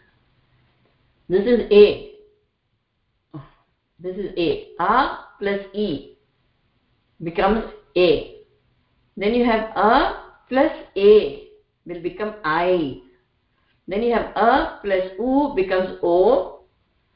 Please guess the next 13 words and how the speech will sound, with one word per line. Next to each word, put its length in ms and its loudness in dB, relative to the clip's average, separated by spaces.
And 280 -6
A 400 2
plus 280 0
O 200 4
will 180 -8
become 480 -8
au. 520 -2
Got 200 2
it? 180 -4
Any 200 0
questions 500 0
so 220 -2
far? 320 -2